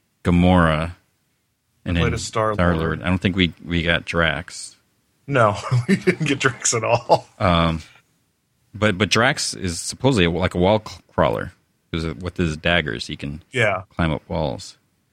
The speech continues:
Speaker 1: Um, so, so that, that was, was the, the games were, were, were pretty fun, or the levels that we played were, were, were pretty fun. Um,
Speaker 2: Yeah.
Speaker 1: 'cause I, I tried playing the regular Disney Infinity, and I haven't touched it since December.
Speaker 2: Mm-hmm.
Speaker 1: And it just,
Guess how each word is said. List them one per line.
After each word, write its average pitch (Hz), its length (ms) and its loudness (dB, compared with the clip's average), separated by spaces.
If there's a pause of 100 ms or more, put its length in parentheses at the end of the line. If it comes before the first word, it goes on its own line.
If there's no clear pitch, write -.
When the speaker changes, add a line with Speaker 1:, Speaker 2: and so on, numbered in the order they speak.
(300)
Speaker 1:
Um, 87 140 2
so, 113 200 2
so 143 160 0
that, 147 180 2
that 165 140 2
was, 160 180 0
was 160 260 0 (100)
the, 127 200 0
the 123 120 2
games 139 380 2
were, 127 200 2
were, 107 240 4
were 101 140 2
pretty 107 240 0
fun, - 180 -8
or 101 60 4
the 92 80 6
levels 101 420 4
that 90 80 2
we 85 120 -2
played 87 200 2
were, 82 180 0
were, 82 320 -2 (460)
were 104 80 -4
pretty 113 220 2
fun. 87 560 2
Um, 82 360 0
Speaker 2:
Yeah. 107 200 -2 (680)
Speaker 1:
'cause 113 280 -2
I, 123 160 0
I 127 120 2
tried 175 280 0
playing 175 220 2
the 110 40 0
regular 120 320 2
Disney 139 280 0
Infinity, 139 380 2
and 95 240 -4
I 101 120 0
haven't 107 220 2
touched 110 260 0
it 98 100 2
since - 460 -2 (480)
December. 127 560 2 (560)
Speaker 2:
Mm-hmm. 135 80 -2
Speaker 1:
And 101 360 2 (380)
it 120 140 0
just, - 260 2